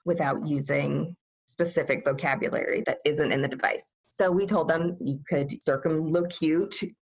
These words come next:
using core vocabulary if it's not there. And then we talked about doing something that a lot of our children do, which is if a word's not available or if they just don't even know where it is on their device,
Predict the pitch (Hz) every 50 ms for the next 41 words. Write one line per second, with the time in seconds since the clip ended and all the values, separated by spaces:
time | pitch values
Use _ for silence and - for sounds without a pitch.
0 | _ - 175 170 156 160 156 160 175 175 180 190 170 160 180 190 185 - 160 139
1 | 135 147 147 135 135 127 135 143 151 190 220 202 - - 185 180 170 156 - -
2 | 175 151 175 180 - 147 135 143 139 147 180 180 - _ - - - - - -
3 | - _ - 254 254 254 269 302 302 302 302 294 294 285 277 - - 214 226 220
4 | - - 571 554 - - - 269 254 220 208 226 208 202 202 202 214 214 - 185
5 | 180 180 180 185 185 185 185 175 165 165 160 - 165 165 160 151 151 156 156 147
6 | 156 170 - - - 311 277 330 330 - 180 156 156 156 147 - 151 123 127 113
7 | 143 156 160 170 170 - 170 160 151 147 151 - - - - 175 165 165 - -
8 | - - - - - 175 156 160 156 160 160 - - 180 170 170 165 165 165 170
9 | 175 175 175 175 175 170 - 208 226 226 - 240 233 220 220 190 - 202 202 196
10 | 175 170 156 151 147 147 147 151 151 156 147 143 147 143 147 151 147 143 139 143
11 | 143 135 139 143 143 - 240 269 233 196 185 202 196 - - -